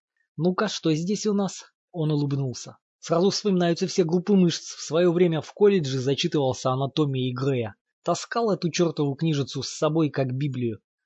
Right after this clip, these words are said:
Пошёл по стопам отца. Ничего подобного. Мой старик был на восемьдесят шесть процентов правильным и скучным педантом и на все сто скрягой.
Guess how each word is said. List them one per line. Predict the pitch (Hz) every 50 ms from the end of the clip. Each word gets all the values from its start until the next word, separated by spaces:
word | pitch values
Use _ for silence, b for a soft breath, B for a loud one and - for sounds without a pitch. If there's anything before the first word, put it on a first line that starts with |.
| _ _ _ _ _ _ _
Пошёл | 127 - - 156 139
по | - - 127
стопам | - - 139 127 139 135 139
отца. | 135 135 - - 160 156 143 - _ _ _ _ _ _ _ _
Ничего | 190 262 226 - - - 190 175 170 151
подобного. | - - 139 135 139 135 117 127 120 113 110 104 104 104 - _ _ _ _ _ _ _
Мой | 156 185 185 -
старик | - - - 180 185 208 175 151
был | 147 156 160 151
на | 147 143
восемьдесят | 143 156 147 - - 139 127 - -
шесть | - 156 139 - -
процентов | - 135 143 - 156 143 127 120 117 - -
правильным | - 147 151 147 139 131 123 123 123 123 127
и |
скучным | 117 - - 170 147 - - 131 127 120
педантом | - 135 135 160 170 160 156 - 120 117 120 -
и | 175 151
на | 143 135
все | - - 139 131
сто | - - - - 147 127
скрягой. | - - - - 127 120 127 123 120 120 113 104 98 -